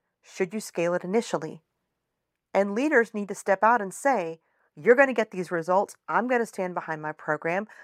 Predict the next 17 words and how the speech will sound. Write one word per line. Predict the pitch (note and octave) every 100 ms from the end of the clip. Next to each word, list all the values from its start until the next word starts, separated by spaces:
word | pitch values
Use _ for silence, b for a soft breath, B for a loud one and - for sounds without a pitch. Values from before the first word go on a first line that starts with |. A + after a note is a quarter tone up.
| B
I'm | - G3
gonna | C4
give | A#3+ A3
you | F#3+
money | F3+ E3+ E3+
back, | E3 F3+ -
or | F3+
I'm | A3
gonna | A3+
work | F3 F#3+ G#3
with | G3 -
you | E3
until | E3+ - F3
you | E3
get | D#3+ E3
this | D#3+ -
results. | D3+ D3+ D3+ -